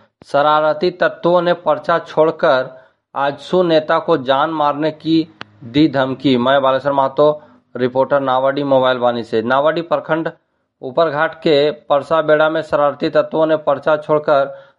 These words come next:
आजसू केंद्रीय मुख्यालय सचिव सह पूर्व जिला परिषद सदस्य वर्तमान जिला परिषद प्रतिनिधि टिकेत कुमार महतो को जान से मारने की धमकी दी है।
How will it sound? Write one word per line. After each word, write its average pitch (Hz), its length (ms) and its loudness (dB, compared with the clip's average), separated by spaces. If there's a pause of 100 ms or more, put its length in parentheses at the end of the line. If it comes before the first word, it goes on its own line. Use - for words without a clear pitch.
(100)
आजसू 139 360 -2
केंद्रीय 156 420 2
मुख्यालय 156 460 0
सचिव 151 360 -2
सह 151 340 0 (100)
पूर्व 165 280 2
जिला 156 280 2
परिषद 151 360 -2
सदस्य 151 500 -2 (440)
वर्तमान 151 560 0
जिला 156 280 2 (380)
परिषद 156 440 -2
प्रतिनिधि 156 560 0
टिकेत 165 400 -2
कुमार 160 260 0
महतो 151 400 0
को 151 160 0 (520)
जान 151 340 0
से 165 180 0
मारने 151 340 0
की 151 140 -6
धमकी 135 360 -2
दी 139 180 -4
है। 139 180 4